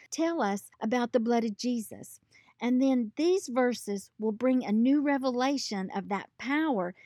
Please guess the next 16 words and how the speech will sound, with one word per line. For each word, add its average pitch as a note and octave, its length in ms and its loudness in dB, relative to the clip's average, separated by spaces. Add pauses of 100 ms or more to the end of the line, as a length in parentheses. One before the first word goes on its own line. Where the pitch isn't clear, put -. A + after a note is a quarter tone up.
that A#3 100 2
is G#3+ 140 -2
available A#3 720 0
to - 220 -2
you G3+ 460 2 (280)
when B3+ 220 4
you B3+ 100 2
plead D#4+ 420 0
the A#3+ 80 0
blood A3+ 260 2
of G#3+ 100 -4
Jesus. A#3 680 -6 (300)
As C4+ 160 0
I F4+ 100 0
close C4+ 400 2
today, F3+ 540 -4